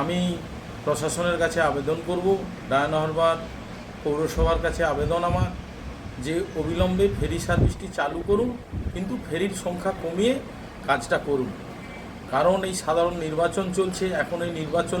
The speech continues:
প্রাতকালে এইভাবে চট করে একবারে পুরোপুরি বন্ধ করাটা এটা ঠিক হয়নি। আপনারা একটু বিবেচনা করুন যাতে ফেরি সার্ভিসটা পুনরায় চালু করা যায়।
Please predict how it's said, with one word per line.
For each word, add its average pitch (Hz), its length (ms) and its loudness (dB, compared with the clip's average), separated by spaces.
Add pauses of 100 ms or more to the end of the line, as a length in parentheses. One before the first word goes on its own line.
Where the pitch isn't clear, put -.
(100)
প্রাতকালে 170 500 2 (680)
এইভাবে 170 440 2 (540)
চট 170 140 2 (100)
করে 190 180 2
একবারে 170 380 2 (100)
পুরোপুরি 185 420 0
বন্ধ 175 260 -2 (120)
করাটা 170 320 4 (600)
এটা 131 200 -2
ঠিক 170 240 -6 (100)
হয়নি। 147 300 2 (220)
আপনারা 143 320 2 (600)
একটু 160 160 -6
বিবেচনা 151 520 2
করুন 175 340 4 (140)
যাতে 143 280 0 (560)
ফেরি 135 180 -2
সার্ভিসটা 147 460 0
পুনরায় 143 480 2
চালু 135 160 0 (100)
করা 147 160 4
যায়। 156 260 4